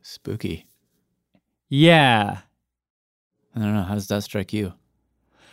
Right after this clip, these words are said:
Speaker 2: There's a part of me that's like, "This is, that's not my job." Um, I'm not a civil servant. I am not a bureaucrat. I'm a journalist.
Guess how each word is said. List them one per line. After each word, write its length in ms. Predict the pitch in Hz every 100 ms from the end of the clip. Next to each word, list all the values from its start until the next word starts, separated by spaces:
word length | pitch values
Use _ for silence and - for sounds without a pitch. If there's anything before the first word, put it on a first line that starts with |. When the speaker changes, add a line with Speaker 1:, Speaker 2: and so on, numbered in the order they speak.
| - 147
Speaker 2:
There's 200 | 156 156
a 60 |
part 260 | - 220 220
of 80 | 160
me 120 | 139
that's 280 | 123 117 -
like, 180 | 110 104
"This 360 | 107 143 147
is, 520 | 170 170 156 147 - - _ -
that's 320 | 123 135 -
not 120 | 165
my 120 | 135
job." 360 | 110 107 98 - - _ _ _ _ _
Um, 520 | - - - - 71 -
I'm 180 | 107 117
not 340 | 117 107 104 - _ _
a 540 | 104 101 98 95 95 95 _ _ _ _ _ _ _ _ -
civil 240 | - 123
servant. 500 | 123 170 165 160 151 -
I 100 | 110
am 160 | 104 104
not 240 | 98 98
a 400 | 110 101 101 101
bureaucrat. 560 | 101 135 143 147 135 - 123
I'm 120 | 113
a 40 |
journalist. 540 | 104 110 92 - -